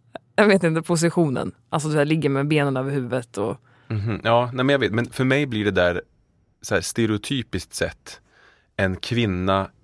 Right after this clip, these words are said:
Speaker 1: Mm.
Speaker 2: i fyrtioårsåldern.
Speaker 1: Ja.
Speaker 2: Eh, rågblont hår.
Speaker 1: Yes.
Speaker 2: Ehm, s-, av naturen smal,
Speaker 1: Mm.
Speaker 2: eh, ganska lång.
Speaker 1: Mm.
Speaker 2: Och, eh, hon har alltid varit aktiv, men har liksom,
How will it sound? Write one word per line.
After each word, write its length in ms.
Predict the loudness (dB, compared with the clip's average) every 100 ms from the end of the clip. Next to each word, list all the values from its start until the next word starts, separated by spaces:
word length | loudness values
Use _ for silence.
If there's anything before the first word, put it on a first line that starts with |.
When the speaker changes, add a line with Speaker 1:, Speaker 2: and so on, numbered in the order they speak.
| _
Speaker 1:
Mm. 180 | -2 0
Speaker 2:
i 100 | 0
fyrtioårsåldern. 1000 | 0 -2 0 -2 0 0 0 0 -2 -4 -6 _ -8
Speaker 1:
Ja. 280 | -2 0 -2 -2
Speaker 2:
Eh, 100 | 0
rågblont 1000 | 0 0 0 0 0 -2 2 2 2 -2
hår. 460 | -2 0 0 -2 -6 -12 -6
Speaker 1:
Yes. 460 | -4 -2 -4 -4 0
Speaker 2:
Ehm, 460 | 2 2 0 -4 -8 _ -20 -10
s-, 220 | -8 -8 -10 _ -4
av 180 | -2
naturen 680 | -2 -4 -6 -6 -2 -2 -2
smal, 680 | -2 -2 2 2 2 0 -2 -8 _ _ -4
Speaker 1:
Mm. 160 | 0
Speaker 2:
eh, 80 | 0
ganska 340 | 2 0 0 -2
lång. 520 | 2 0 0 -4 -6 -8 _
Speaker 1:
Mm. 300 | 0 2 2 0 -4
Speaker 2:
Och, 520 | 0 0 -2 _ -6 0
eh, 320 | 2 2 0 -4 _ _ _ _ -8
hon 160 | -2
har 80 | 0
alltid 440 | 0 0 -2 -2 2
varit 300 | 2 2 0
aktiv, 600 | -2 -6 -6 -6 -4 -4
men 220 | 0 0
har 100 | 0
liksom, 500 | -2 -2 -2 -2 -4